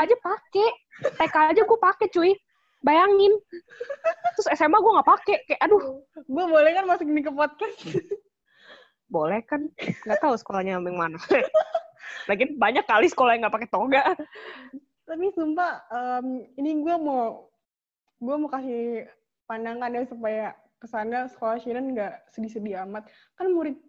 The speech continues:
Speaker 2: sekolah Shannon banyak, jadi mungkin dia bingung ntar size-nya gimana. Masa ke kalian beli? Kan nggak mungkin. Mendingan ya kali lu pakai. Ya, tapi sumpah T K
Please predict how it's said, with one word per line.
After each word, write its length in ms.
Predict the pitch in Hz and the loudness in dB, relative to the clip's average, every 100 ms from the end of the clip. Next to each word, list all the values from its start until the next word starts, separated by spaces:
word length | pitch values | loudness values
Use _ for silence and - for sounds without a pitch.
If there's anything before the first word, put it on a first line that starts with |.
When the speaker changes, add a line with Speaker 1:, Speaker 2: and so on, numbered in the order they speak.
| _ | _
Speaker 2:
sekolah 240 | 254 254 | -6 -6
Shannon 320 | 262 330 359 | -6 -4 -2
banyak, 320 | 339 302 196 - | -2 -4 -8 -12
jadi 200 | 233 240 302 | -10 -6 -4
mungkin 480 | 285 285 339 311 | -4 -4 -6 -6
dia 160 | 254 269 | -6 -6
bingung 400 | 247 226 269 262 | -6 -6 -8 -10
ntar 240 | 294 294 285 | -10 -14 -14
size-nya 400 | - 220 226 285 | -12 -12 -10 -10
gimana. 400 | 247 202 190 226 254 269 _ _ _ _ _ _ _ _ _ _ _ _ _ _ | -8 -8 -10 -14 -16 -20 _ _ _ _ _ _ _ _ _ _ _ _ _ _
Masa 240 | 254 254 349 | -16 -14 -16
ke 80 | |
kalian 320 | 302 254 320 269 | -8 -4 -2 -2
beli? 240 | 208 226 | -4 -8
Kan 160 | 285 311 | -10 -10
nggak 160 | 233 | -8
mungkin. 320 | 220 247 208 | -10 -12 -14
Mendingan 560 | 190 202 214 196 196 202 - _ | -14 -10 -8 -10 -12 -16 -20 _
ya 160 | - 185 | -16 -12
kali 240 | 269 294 262 | -8 -6 -6
lu 80 | 254 | -8
pakai. 320 | 262 254 233 226 _ | -10 -10 -10 -12 _
Ya, 160 | 233 | -10
tapi 240 | 254 311 349 - | -6 -4 -6 -10
sumpah 320 | _ 294 311 302 | _ -4 -2 -4
T 80 | |
K 80 | 254 | -6